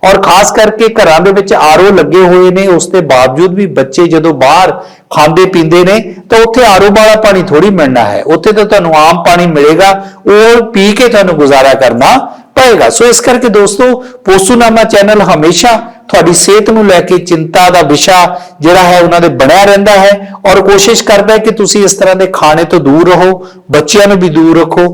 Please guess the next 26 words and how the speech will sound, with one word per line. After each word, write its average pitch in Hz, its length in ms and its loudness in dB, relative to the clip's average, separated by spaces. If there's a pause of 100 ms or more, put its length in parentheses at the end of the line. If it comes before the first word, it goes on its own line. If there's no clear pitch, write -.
(400)
ਔਰ 170 320 2
ਜਦੋਂ 196 320 2
ਅਸੀਂ 214 200 -2
ਘਰ 170 220 0
ਦਾ 175 160 0
ਬਣਿਆ 165 340 0
ਹੋਇਆ 156 220 2 (100)
ਭੋਜਨ 151 340 0
ਖਾਵਾਂਗੇ, 147 540 -2
ਕੁਛ 190 300 -6
ਵੀ 175 140 -4
ਖਾਵਾਂਗੇ, 147 560 0 (340)
ਤਾਂ 170 80 -2
ਸਾਡੇ 151 320 0 (120)
ਬੱਚੇ 180 260 -4
ਵੀ 190 160 -2
ਤੰਦਰੁਸਤ 175 480 -2
ਹੋਣਗੇ 190 380 -2
ਤਾਂ - 140 -2 (140)
ਅਸੀਂ 131 200 -2
ਵੀ 120 100 -4
ਤੰਦਰੁਸਤ 101 580 -6 (520)
ਹੋਵਾਂਗੇ। 180 520 -2
ਜੁੜੇ 147 260 2
ਰਹੋ 208 260 2
ਪੋਸੂਨਾਮਾ 135 640 -2